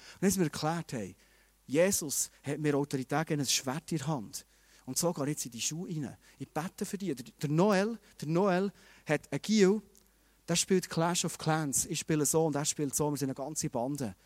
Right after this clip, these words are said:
Und der andere Schulkollege Gil hat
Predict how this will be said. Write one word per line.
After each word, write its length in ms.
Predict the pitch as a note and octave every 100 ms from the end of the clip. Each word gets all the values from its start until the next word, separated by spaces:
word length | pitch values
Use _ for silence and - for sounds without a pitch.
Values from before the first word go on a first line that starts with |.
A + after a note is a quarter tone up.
| _ - - - - -
Und 340 | - D#3+ - -
der 140 | D#3+ -
andere 320 | E3 G#3+ B3+ - -
Schulkollege 680 | - A3+ A#3+ - G#3+ G3+ E3+
Gil 380 | F#3 F#3 C3 G#2 - -
hat 340 | D#3 G3 -